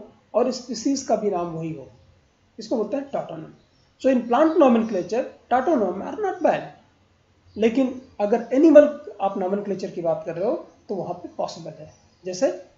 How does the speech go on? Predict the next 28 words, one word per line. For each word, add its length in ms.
नाजा 340
नाजा, 260
आप 60
देख 160
रहे 100
हो 120
नाजा 280
नाजा 240
जो 100
हमारा, 300
आ, 160
आ, 180
Indian 540
जो, 380
जो 280
cobra 360
है, 180
cobra 320
आप 140
जानते 240
होंगे, 220
है 100
ना, 60
King 220
cobra 260
भी 120
बोलते 280
हैं, 80